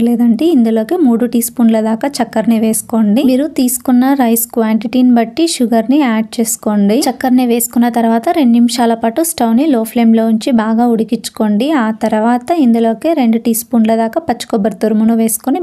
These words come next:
బాగా కలపండి. నెక్స్ట్ ఇందులోకి జీడిపప్పు ముక్కల్ని కూడా వేసుకోండి. వీటన్నిటిని కూడా ఒకసారి బాగా కలుపుతూ రెండు నిమిషాల పాటు బాగా ఉడికించుకోండి. రెండు నిమిషాల తర్వాత ఒక టీ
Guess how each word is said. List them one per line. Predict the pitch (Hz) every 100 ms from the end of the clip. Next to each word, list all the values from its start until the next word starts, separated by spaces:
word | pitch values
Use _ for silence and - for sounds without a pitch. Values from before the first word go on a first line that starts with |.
| 240
బాగా | 214 208 247
కలపండి. | 214 208 208 202 202 339 247
నెక్స్ట్ | 240 - 254
ఇందులోకి | 247 247 233 233 302 254
జీడిపప్పు | 247 247 247 247
ముక్కల్ని | 233 233 233 226 233
కూడా | 269 262
వేసుకోండి. | 226 - 226 226 233 381 - -
వీటన్నిటిని | 247 277 254 269 285 269 254
కూడా | 269 294
ఒకసారి | 247 233 233 226 226
బాగా | 220 220 254 247
కలుపుతూ | 220 220 226 359 302
రెండు | 226 226
నిమిషాల | 233 247 220 220
పాటు | 214 208 269
బాగా | 214 240 277
ఉడికించుకోండి. | 220 240 226 - 214 202 202 359 - 240
రెండు | 240 247
నిమిషాల | 254 254 247 240 233
తర్వాత | 226 233 240 247 381
ఒక | 285
టీ | 233